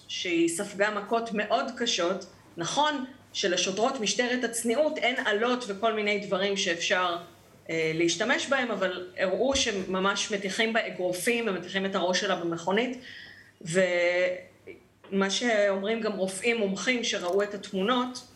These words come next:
גם של הפציעה וגם שלה בבית חולים, אה, שכנראה היה דימום תוך מוחי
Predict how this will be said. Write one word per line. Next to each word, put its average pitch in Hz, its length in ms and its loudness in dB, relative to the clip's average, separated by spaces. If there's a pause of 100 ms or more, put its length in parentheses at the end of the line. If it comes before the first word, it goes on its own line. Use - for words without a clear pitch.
גם 185 200 0
של 202 200 0
הפציעה - 960 -2
וגם 170 240 -2
שלה 175 180 0
בבית 175 240 0
חולים, 233 320 0 (580)
אה, 170 320 2
שכנראה 185 480 0
היה 202 180 4
דימום 196 340 0
תוך 208 260 -2
מוחי 277 440 -2